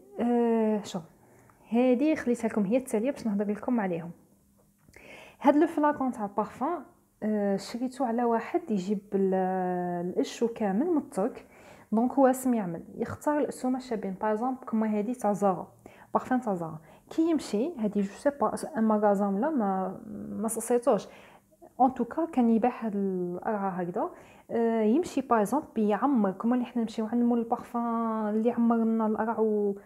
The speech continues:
تاع الريحه هكذاك. دونك هو يعطيه الاسم تاع البارفان، باغ exemple زارا، زارا يعمر له البارفان تاعها هنا، ماشي لوريجينال بصح هما يخدموها. شو كيفاش عندهم كي تمشي تعمر قرعه، لا ماجوريتي حنا مسيينها، دونك كيفاش يعمر لك البارفان يخرجها لك كيف كيف.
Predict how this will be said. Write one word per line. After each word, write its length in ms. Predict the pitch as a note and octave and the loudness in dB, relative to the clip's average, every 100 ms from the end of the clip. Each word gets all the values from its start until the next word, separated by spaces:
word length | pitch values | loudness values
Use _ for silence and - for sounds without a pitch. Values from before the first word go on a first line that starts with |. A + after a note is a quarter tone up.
| - - - G#3 | -20 -20 -16 -6
تاع 160 | - A3 | 0 2
الريحه 340 | A#3+ B3 D4+ | 2 2 0
هكذاك. 480 | F#3+ F#3+ A3 - D#3+ - - - | 0 0 0 0 -10 -12 -6 0
دونك 160 | A3+ | 0
هو 180 | - D4+ | 2 4
يعطيه 300 | D4+ A#3+ B3+ | 4 2 2
الاسم 360 | G#3+ F#3+ - D#4 | 0 0 -4 0
تاع 160 | C4 | 0
البارفان، 320 | G#3+ G3 - | 0 -2 -2
باغ 100 | F#3 | 0
exemple 260 | G3+ G#3+ F#3+ | 2 4 2
زارا، 360 | F3+ A#3 D#4+ C#4 - - G3 | 2 2 2 -2 -8 -8 -2
زارا 320 | G#3 C4 D4+ | 2 2 2
يعمر 340 | D4 B3 B3 | 4 6 6
له 320 | B3 B3+ F#4 - - - | 4 2 0 -4 -12 -2
البارفان 920 | A3 G#3+ G#3 G3+ F#3+ F#3+ - - D4+ D4 | 2 2 2 0 -2 -2 -2 0 -2 -2
تاعها 340 | - - G3+ | -6 -2 0
هنا، 180 | G3+ F#3 - _ - | 2 0 -4 _ -6
ماشي 320 | F#3+ - - | -6 -2 2
لوريجينال 520 | D#4 C4 A3+ G#3+ B3+ | 4 4 2 2 0
بصح 300 | D#4 - - | -2 -6 0
هما 120 | A#3+ | 0
يخدموها. 580 | C4 - A#3+ G#3+ G3 F3 - - - | 0 -2 -2 -2 -2 -4 -8 -8 -8
شو 160 | - E4+ | -4 -4
كيفاش 320 | E4+ C4+ C4 | -2 -4 0
عندهم 280 | A#3 G3+ G#3+ | 2 4 2
كي 200 | G#3 A3+ | 0 -6
تمشي 300 | A3+ - A3 | -6 -8 -4
تعمر 300 | G3+ G#3 G3 | 0 0 0
قرعه، 360 | F3 F3+ E3+ F3+ F3+ _ - - - | 0 -4 -4 -8 -12 _ -20 -20 -2
لا 160 | G#3+ | 4
ماجوريتي 420 | B3 C#4 C4+ C4+ F4 | 6 6 2 0 -2
حنا 240 | - A#3 | 2 2
مسيينها، 800 | G#3 G3 G3+ A#3+ D#4 A#3+ D#3+ D#3+ | 2 0 -2 -4 -2 -2 -4 -6
دونك 200 | G3+ B3 | -2 -2
كيفاش 320 | - - - D4 | -2 -6 -2 0
يعمر 240 | C4 C#4 | 0 0
لك 200 | C#4+ - | -2 -6
البارفان 360 | A3 B3+ - E4+ | -2 -2 -2 -6
يخرجها 440 | - B3 A3+ C4 | -2 -2 0 0
لك 140 | D4 - | 0 -2
كيف 180 | A3+ | -6
كيف. 180 | - F#3 | -2 -6